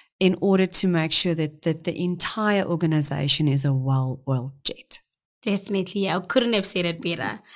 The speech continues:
Speaker 2: Now we're gonna get to what I call my most favorite part of the interview because it's just so light and fun <laughs> and you really don't have to think too much about it. So the first thing that comes to your mind,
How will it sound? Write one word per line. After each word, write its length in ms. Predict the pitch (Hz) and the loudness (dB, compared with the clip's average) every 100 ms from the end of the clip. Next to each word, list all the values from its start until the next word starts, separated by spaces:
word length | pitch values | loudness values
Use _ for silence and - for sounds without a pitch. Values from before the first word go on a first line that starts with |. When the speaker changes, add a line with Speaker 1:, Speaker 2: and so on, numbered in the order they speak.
| - - | -20 -8
Speaker 2:
Now 340 | 208 220 277 349 | 2 6 8 8
we're 100 | 339 | 4
gonna 180 | 269 262 | 2 2
get 240 | 233 233 | 2 2
to 140 | - 226 | 0 2
what 220 | 208 202 | 4 4
I 140 | - 240 | 2 -2
call 300 | - 220 214 | -2 -2 0
my 240 | 196 208 | 0 0
most 440 | 202 180 214 214 - | 0 0 -2 -4 -4
favorite 340 | 190 196 196 | -2 0 -2
part 200 | - 185 | -2 -2
of 120 | 185 | -2
the 120 | 185 - | 0 0
interview 480 | 214 202 233 254 | 0 -2 -2 -2
because 280 | 233 269 330 | -2 -2 0
it's 180 | 330 - | 0 -2
just 180 | 349 330 | -4 0
so 120 | 302 | 0
light 420 | 208 180 180 175 - | 2 2 0 -2 -6
and 200 | 202 202 | -4 -2
fun 460 | - - 175 180 247 294 - 285 285 | -4 -4 -2 0 2 2 2 -4 -4
<laughs> 360 | - - - - | -6 -10 -8 0
and 300 | 226 226 240 | 4 4 4
you 120 | 247 | 2
really 240 | 226 254 294 | 2 2 4
don't 200 | 277 233 | 2 2
have 180 | 226 | -2
to 100 | 226 | -4
think 340 | 240 233 220 - | -2 -2 -2 -4
too 180 | - 240 | -4 0
much 220 | 262 262 | 0 0
about 240 | 247 247 247 | 4 6 6
it. 140 | 254 | 0
So 320 | - 233 220 | 2 4 4
the 120 | 220 208 | 2 -4
first 380 | - 247 254 | 0 2 2
thing 140 | 262 240 | 0 0
that 160 | 214 | -2
comes 260 | - 208 202 | -2 -4 -4
to 100 | - | -2
your 80 | 196 | -2
mind, 420 | 185 175 196 190 | 0 -2 -2 -6